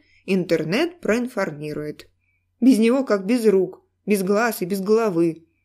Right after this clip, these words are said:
Мало кто задумывается, что за дрянь там выложена – кто ее выложил, как подал, кому выгодно,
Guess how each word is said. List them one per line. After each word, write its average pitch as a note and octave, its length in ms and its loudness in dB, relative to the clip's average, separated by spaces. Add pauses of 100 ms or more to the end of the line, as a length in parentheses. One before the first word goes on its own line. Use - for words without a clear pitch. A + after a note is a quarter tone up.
(300)
Мало F4 280 -2
кто G3 200 0
задумывается, F#3 760 0
что E4 300 0
за E4 120 4
дрянь C4 340 0
там B3+ 220 -4
выложена – A#3 560 0 (280)
кто D4 320 4
ее A3 240 4
выложил, E3+ 580 -4 (200)
как C4+ 340 -2
подал, F3 500 -6 (220)
кому A3 420 2
выгодно, F3+ 580 -2